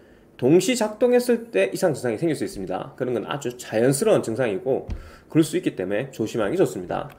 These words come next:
두 번째가 있습니다. 두 번째는 뭐냐면은, 이것도 아신 분 알 텐데,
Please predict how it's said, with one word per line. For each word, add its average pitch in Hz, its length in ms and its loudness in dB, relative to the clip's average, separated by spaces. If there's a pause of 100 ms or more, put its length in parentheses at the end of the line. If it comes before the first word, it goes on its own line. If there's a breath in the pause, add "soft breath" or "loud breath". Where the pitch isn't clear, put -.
(380 soft breath)
두 180 100 -2
번째가 254 300 6
있습니다. 95 500 -4 (460)
두 147 100 -6
번째는 160 320 2
뭐냐면은, 107 540 0 (600)
이것도 247 640 8
아신 190 300 4
분 139 140 2
알 98 100 -2
텐데, 107 640 0